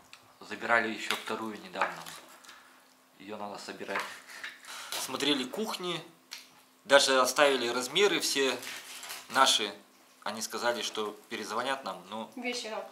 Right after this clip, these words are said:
Speaker 1: до сих пор еще никак никто не позвонил. То ли заняты они там, или еще. Ну, мы магазин нашли, он как бы более-менее, цены там приемлемые. Но все равно все дорого. Вот.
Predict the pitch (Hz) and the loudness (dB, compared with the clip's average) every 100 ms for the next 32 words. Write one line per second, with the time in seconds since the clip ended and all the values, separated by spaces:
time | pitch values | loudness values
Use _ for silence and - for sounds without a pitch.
0 | - 120 117 107 151 123 107 127 107 107 | -12 -10 -8 -6 -4 -4 -4 -4 -6 -4
1 | 113 - 104 - 107 104 - 92 101 101 | -6 -6 -12 -10 -10 -10 -12 -10 -12 -12
2 | 95 - - - - 95 87 107 120 107 | -14 -12 -12 -12 -12 -12 -8 -6 -6 -8
3 | 98 98 98 95 92 - - - - - | -12 -14 -14 -16 -16 -18 -16 -16 -16 -18
4 | - - 170 208 - 143 156 190 220 202 | -20 -6 -4 -4 -4 2 6 6 4 -2
5 | 156 - 214 214 147 123 123 113 123 143 | -2 0 2 4 4 2 -6 -8 0 2
6 | 170 139 147 180 147 117 110 - - - | 4 0 -2 -4 -4 -4 -6 -4 -6 -6
7 | - - - 185 180 143 120 - 123 135 | -10 -2 6 6 8 6 6 4 0 2
8 | 123 110 98 95 87 - - _ _ - | 2 -2 -4 -4 -6 -10 -20 _ _ -12
9 | 139 - 185 196 208 - 120 123 120 107 | -4 4 6 8 4 0 -4 0 0 0
10 | 131 - - - _ - - - 123 | -4 -8 -12 -20 _ -20 -16 0 0